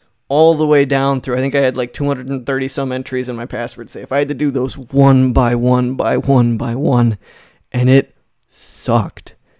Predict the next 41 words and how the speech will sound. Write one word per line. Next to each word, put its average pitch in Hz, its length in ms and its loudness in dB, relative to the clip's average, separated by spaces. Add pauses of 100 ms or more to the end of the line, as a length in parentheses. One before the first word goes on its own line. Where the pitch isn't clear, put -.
(320)
It 135 400 0 (260)
took - 280 -14
forever. 123 800 -4
I 135 100 0
swear 147 220 2
to 143 40 0
God, 135 160 2
I 127 80 -4
sat 139 220 -2
on 131 80 2
the 127 80 0
couch 135 260 -2
for, - 140 2
like, 120 220 -6 (480)
five 123 280 -6
hours 101 460 -12 (800)
just 131 280 -2
moving 120 360 -6
things 98 440 -16 (100)
and 123 180 -10
putting 127 280 -2
things 135 240 -4
in 127 60 -6
the 123 80 -4
right 123 180 -4
category, 135 420 -2
because 131 220 -12
at 117 80 -16
the 123 100 -10
same 131 180 0
time 131 240 -4
I 131 100 -4
was 123 140 -8
also 120 260 -6
weeding 87 320 -8
through 64 200 -6
all 62 120 -4
my 52 120 -10
old - 180 -4
passwords 135 640 -6 (720)
and, 107 760 -2